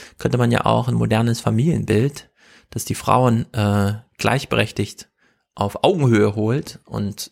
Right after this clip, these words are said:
zwar über das Geld vorrangig, dass man da auch einfach mal eine Idee entwickelt, ja, statt einfach nur die Empfehlung zu machen, ja, die Eheleute sollen mal miteinander reden darüber, wie man das vielleicht auch anders machen könnte,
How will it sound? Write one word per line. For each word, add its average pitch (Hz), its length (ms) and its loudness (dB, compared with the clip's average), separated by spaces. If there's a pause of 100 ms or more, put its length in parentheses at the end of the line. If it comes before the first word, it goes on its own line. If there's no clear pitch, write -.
zwar 95 240 -2
über 101 140 -2
das - 160 -6
Geld 123 420 -2
vorrangig, 104 640 -4 (520)
dass - 120 -10
man 120 120 2
da 117 100 4
auch 143 100 0
einfach 143 180 2
mal 135 120 2
eine 131 100 0
Idee 113 360 2
entwickelt, - 520 -4
ja, 113 240 -2
statt - 320 -2
einfach 107 160 0
nur 104 120 2
die 101 80 0
Empfehlung 104 320 0
zu - 100 -6
machen, 104 220 -4
ja, 101 140 -4
die 101 200 -6 (280)
Eheleute 107 380 0
sollen 85 200 -2
mal 104 120 0
miteinander 101 580 0
reden 110 280 2
darüber, 92 320 -2
wie 104 80 -2
man 104 120 0
das 101 140 -4
vielleicht 101 280 -2
auch - 100 -6
anders 123 280 0
machen 101 240 -2
könnte, 120 380 -2